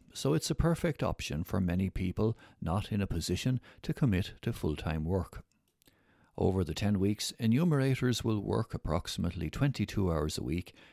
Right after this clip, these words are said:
and can largely pick their own hours. Each enumerator is responsible for the delivery and collection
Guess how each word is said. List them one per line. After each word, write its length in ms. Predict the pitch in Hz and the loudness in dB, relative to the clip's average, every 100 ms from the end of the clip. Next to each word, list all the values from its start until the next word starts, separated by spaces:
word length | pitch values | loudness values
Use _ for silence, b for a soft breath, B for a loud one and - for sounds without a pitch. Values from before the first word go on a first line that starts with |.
| B | B
and 160 | 120 | -2
can 240 | 143 156 113 | 2 2 4
largely 500 | 78 80 82 90 101 | 2 0 0 -2 0
pick 300 | - 90 - | 0 -2 -2
their 180 | 73 69 | -2 0
own 220 | 67 73 | -2 -2
hours. 420 | 80 69 62 - - _ B B B B | -2 -2 -4 -8 -12 _ B B B B
Each 220 | 120 117 | -2 4
enumerator 720 | 117 101 92 87 85 85 87 | 4 6 4 4 2 2 0
is 140 | 87 - | 0 0
responsible 640 | 87 87 85 101 92 98 | -2 2 2 2 2 2
for 160 | 90 95 | 2 2
the 120 | 92 | 2
delivery 540 | 92 92 95 107 107 | 2 2 4 4 4
and 140 | 104 101 | 4 2
collection 540 | 98 85 - - 98 | 0 0 0 0 0